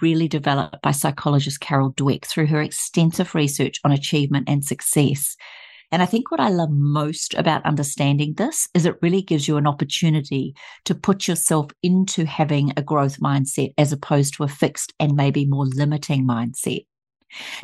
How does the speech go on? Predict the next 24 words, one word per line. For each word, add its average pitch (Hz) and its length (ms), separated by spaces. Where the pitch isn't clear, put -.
Now, 175 80
they 175 200
represent 202 640
two 180 300
distinct 170 560
ways 139 480
that - 160
we 156 120
can 156 280
each 165 340
approach - 460
challenges, 185 800
setbacks, - 760
and 151 160
learnings. 139 600
One 233 140
thing 381 160
I've 175 280
learned 143 440
is 151 180
that 156 180
no 170 320
human 139 580
escapes 139 680